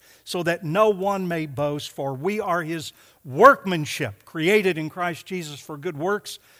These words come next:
which God prepared beforehand that we should walk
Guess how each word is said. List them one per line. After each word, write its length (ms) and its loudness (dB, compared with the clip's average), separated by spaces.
which 280 -6
God 320 2
prepared 420 -8
beforehand 880 -6
that 160 -12
we 240 -4
should 460 -8
walk 420 -6